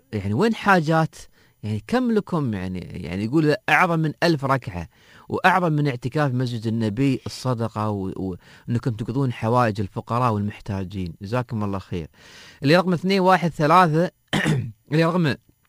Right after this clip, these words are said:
صفر تسعة ستة يقول: "أمي درهم للبير عن أمي وأبوي". بارك الله فيك، جزاك الله خير، الله يتقبل عنك وعن أمك وأبوك،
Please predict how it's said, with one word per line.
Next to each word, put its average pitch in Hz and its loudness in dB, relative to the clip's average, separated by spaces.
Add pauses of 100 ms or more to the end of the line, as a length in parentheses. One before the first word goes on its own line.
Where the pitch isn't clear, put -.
(760)
صفر 185 0
تسعة 160 4
ستة 190 0
يقول: 151 2
"أمي 175 2
درهم 165 2
للبير 151 4
عن 139 2
أمي 175 2
وأبوي". 131 0
بارك 156 2
الله 143 2
فيك، 143 0
جزاك 139 0
الله 131 -2
خير، 147 0
الله 156 0
يتقبل 131 -2
عنك 139 -2
وعن 131 -2
أمك 165 -4
وأبوك، 120 -4